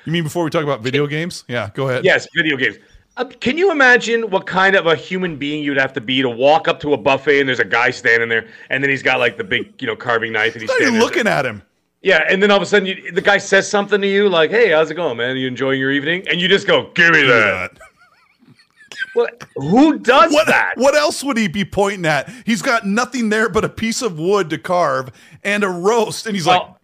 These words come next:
Speaker 1: like, "Give me that."
Speaker 2: hold on. To be fair, to be fair, what if the guy wanted the cutting board?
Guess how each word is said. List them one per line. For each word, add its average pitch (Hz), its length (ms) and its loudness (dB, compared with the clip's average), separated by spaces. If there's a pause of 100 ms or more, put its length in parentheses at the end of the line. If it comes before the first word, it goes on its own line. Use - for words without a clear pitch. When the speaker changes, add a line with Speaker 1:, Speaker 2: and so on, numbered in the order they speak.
(100)
Speaker 1:
like, - 100 -20
"Give 208 160 2
me 185 120 2
that." - 280 -6
Speaker 2:
hold 170 120 -2
on. 165 180 2 (480)
To 185 100 -4
be 156 140 -4
fair, 143 480 2
to - 100 -12
be 151 140 -6
fair, 143 360 2
what 139 220 0
if - 140 -2
the 165 80 -2
guy 151 220 2
wanted 147 280 0
the 123 60 -4
cutting 151 320 -2
board? 101 220 -10